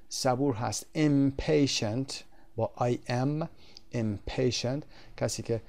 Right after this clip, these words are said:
آه، ناس-، آه، کسی که صبر نداره، ناشکیبا هست. Reliable، کاری کردیم در همین درس، unreliable، آدمی که نمی‌تونید بهش تراست بکنید.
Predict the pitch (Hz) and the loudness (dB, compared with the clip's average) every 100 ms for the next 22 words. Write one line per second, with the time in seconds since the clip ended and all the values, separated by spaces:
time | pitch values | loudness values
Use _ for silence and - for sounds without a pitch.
0 | - - - 107 104 110 110 110 104 98 | -14 -12 -4 -2 0 -2 -2 0 0 2
1 | 98 101 113 - 107 117 - 117 107 107 | 0 -2 -2 -2 -4 -2 0 2 0 0
2 | 113 113 113 107 101 98 - 107 - 117 | -4 -2 -2 -2 -2 -2 -2 -4 -4 -4
3 | 107 107 - - - - - - - - | 0 -2 -2 -6 -6 -8 -10 -18 -18 -4
4 | 123 135 131 139 160 165 165 175 185 180 | 6 8 10 10 10 8 8 8 6 2
5 | - - 123 123 139 143 160 156 151 170 | -6 0 2 4 4 4 2 0 0 -2
6 | 170 180 180 - - 123 120 117 113 117 | 0 0 -2 -6 -4 0 2 2 2 2
7 | 113 123 113 95 95 95 104 117 120 131 | 4 4 2 0 0 0 0 -2 0 0
8 | 131 139 131 104 92 - - 104 - - | 2 0 -2 -2 -4 -4 -2 -2 0 -2
9 | - - - | -6 -8 -10